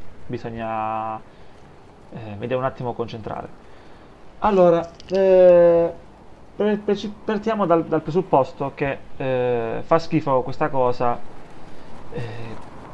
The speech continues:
gli al-, allora, è una bellissima stagione, il pass ve lo, ne ho già parlato con il video di, di cosa ne penso, però per l'appunto secondo me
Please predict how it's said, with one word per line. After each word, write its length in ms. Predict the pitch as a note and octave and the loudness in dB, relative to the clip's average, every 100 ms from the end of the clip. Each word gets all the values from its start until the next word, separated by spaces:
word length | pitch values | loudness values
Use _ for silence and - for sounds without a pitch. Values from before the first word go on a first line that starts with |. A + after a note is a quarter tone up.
| - | 0
gli 100 | E3 | 4
al-, 140 | G3 | 6
allora, 180 | F#3+ D3 | 6 4
è 60 | D3+ | 4
una 100 | E3+ | 2
bellissima 400 | G#3 G#3+ F3 D#3+ | 0 -2 -4 -2
stagione, 300 | C3+ C#3 D#3+ | -2 -2 -4
il 80 | |
pass 360 | D#3 F3 - - | 2 2 2 -4
ve 80 | C3 | -2
lo, 160 | C3+ - C#3 - | -2 -4 -6 -6
ne 80 | C#3+ | -4
ho 20 | |
già 140 | C3 D3+ | 0 2
parlato 420 | C#3 C#3 B2+ A#2+ | 2 4 2 0
con 140 | B2+ | -4
il 100 | B2+ | -4
video 340 | A#2+ A#2+ B2+ D#3+ - | -4 -4 -6 -8 -12
di, 380 | B2+ A#2+ A2+ A2+ | -8 -6 -2 -2
di 80 | A#2+ | -2
cosa 180 | A#2+ | -2
ne 80 | C3 | -2
penso, 400 | B2+ A2+ - C3+ - | -4 -4 -6 -8 -4
però 320 | F#3+ F3+ E3+ - | 0 2 2 0
per 120 | - | -2
l'appunto 440 | D#3+ F3 C#3+ C3+ C3 | 0 0 -4 -8 -4
secondo 360 | D3 B2+ D#3 | -4 -2 -2
me 160 | D3 | -2